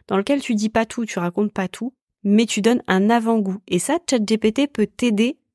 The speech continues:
à avoir, encore une fois, une base de travail. Parce que oui, je ne te conseille pas d'aller, euh, sur chat G P T ou n'importe quelle autre intelligence artificielle, de lui demander un résumé, de le prendre, de le copier, de le coller.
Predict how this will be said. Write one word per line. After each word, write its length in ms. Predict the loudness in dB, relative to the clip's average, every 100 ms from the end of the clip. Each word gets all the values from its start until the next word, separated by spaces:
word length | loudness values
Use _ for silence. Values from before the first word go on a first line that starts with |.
| _
à 120 | 0
avoir, 400 | 2 2 0 0 0
encore 300 | 0 2 0
une 100 | -4
fois, 240 | -2 -4 0
une 180 | -2
base 220 | 2 2 0
de 80 |
travail. 500 | -2 -2 -2 -2 -6 -10 _ _ _ -6
Parce 180 | -4 0
que 160 | 0
oui, 280 | 2 2 2
je 100 | 2
ne 80 | 2
te 100 | 2
conseille 460 | 0 0 0 0 0
pas 300 | 0 -2 0
d'aller, 480 | 0 0 2 2 0 -4
euh, 140 | -4
sur 380 | -4 -4 -4 -4 -4
chat 120 | -2 0
G 120 | 0
P 180 | 0 -2
T 180 | 2 2
ou 80 |
n'importe 420 | 4 4 2 -2 -2
quelle 160 | 0
autre 180 | 0 0
intelligence 520 | -2 -2 -4 -4 -4
artificielle, 680 | -4 -8 -16 -10 -4 -4 -4 _ _ _ -4
de 120 | 2
lui 120 | 4 6
demander 280 | 6 6
un 80 | 6
résumé, 420 | 4 4 4 4 2
de 140 | 2
le 100 | 2
prendre, 260 | 0 2 4
de 60 |
le 60 | 4
copier, 320 | 0 -2 -2
de 100 | -2
le 60 | -2
coller. 320 | 2 2